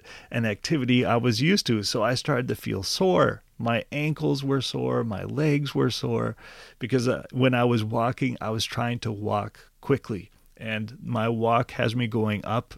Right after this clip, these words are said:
and down hills. So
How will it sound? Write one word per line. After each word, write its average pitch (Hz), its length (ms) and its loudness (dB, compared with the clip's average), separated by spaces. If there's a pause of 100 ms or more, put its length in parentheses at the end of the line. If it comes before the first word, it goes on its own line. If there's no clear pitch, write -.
and 104 140 -6
down 98 400 -4
hills. 120 480 -4 (580)
So 113 440 2